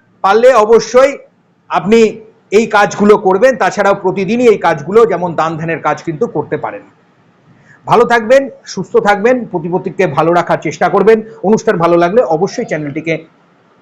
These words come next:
দেখবেন, সঙ্গে থাকবেন, সাবস্ক্রাইব করে রাখুন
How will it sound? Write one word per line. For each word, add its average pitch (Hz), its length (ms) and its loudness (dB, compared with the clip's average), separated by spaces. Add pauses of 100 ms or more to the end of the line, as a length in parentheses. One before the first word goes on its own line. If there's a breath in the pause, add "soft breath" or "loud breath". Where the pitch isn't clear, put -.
(540)
দেখবেন, 175 400 2 (160)
সঙ্গে 156 320 -4
থাকবেন, 160 460 -2 (140)
সাবস্ক্রাইব 151 500 -2
করে 143 160 0
রাখুন 175 380 -2